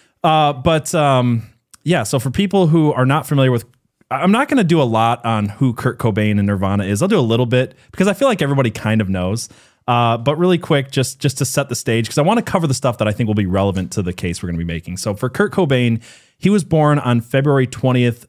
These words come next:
uh, nineteen sixty-seven in Aberdeen, Washington. Uh, he suffered from chronic bronchitis and intense physical pain due,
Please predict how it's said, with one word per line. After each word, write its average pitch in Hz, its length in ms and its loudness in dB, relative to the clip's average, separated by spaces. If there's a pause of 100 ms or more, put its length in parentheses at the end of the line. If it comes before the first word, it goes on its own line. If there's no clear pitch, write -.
uh, 101 300 2
nineteen 113 400 0
sixty-seven 101 680 -2
in 101 160 -4
Aberdeen, 113 480 0
Washington. 95 680 -2 (520)
Uh, 104 180 2
he 120 120 -2
suffered 165 500 -2
from 127 180 2
chronic 156 600 -2
bronchitis 127 680 0
and 113 140 0
intense 131 400 -2
physical 113 340 -2
pain 110 360 0
due, 98 200 -2